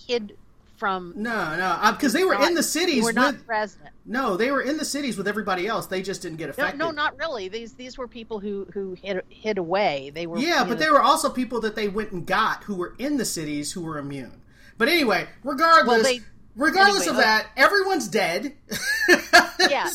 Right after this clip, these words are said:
Speaker 2: So
Speaker 1: so what I got
Speaker 2: everyone's
Speaker 1: from
Speaker 2: dead
Speaker 1: it was
Speaker 2: except for
Speaker 1: that,
Speaker 2: the
Speaker 1: was that, was that, um, she's planning on having an entirely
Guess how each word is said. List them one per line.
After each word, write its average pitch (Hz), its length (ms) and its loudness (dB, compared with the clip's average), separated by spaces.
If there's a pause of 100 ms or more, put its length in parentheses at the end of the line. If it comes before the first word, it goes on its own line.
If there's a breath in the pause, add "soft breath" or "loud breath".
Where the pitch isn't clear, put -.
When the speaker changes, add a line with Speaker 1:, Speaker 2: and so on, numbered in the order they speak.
Speaker 2:
So 294 140 6
Speaker 1:
so - 20 8
what 285 200 -2
I 302 220 4
got 359 300 2
Speaker 2:
everyone's 339 80 -2
Speaker 1:
from 254 160 -2
Speaker 2:
dead 240 120 0
Speaker 1:
it 233 40 -4
was 226 160 -6
Speaker 2:
except 196 140 -2
for 226 80 -2
Speaker 1:
that, - 20 -6
Speaker 2:
the 180 140 -8
Speaker 1:
was 220 180 -12
that, 220 260 -8 (140)
was 202 240 -12
that, 196 260 -6 (280)
um, 170 500 -6 (200)
she's - 480 -12 (120)
planning 269 480 -4
on 208 260 -4
having 208 400 -8
an 190 80 -10
entirely 196 920 -6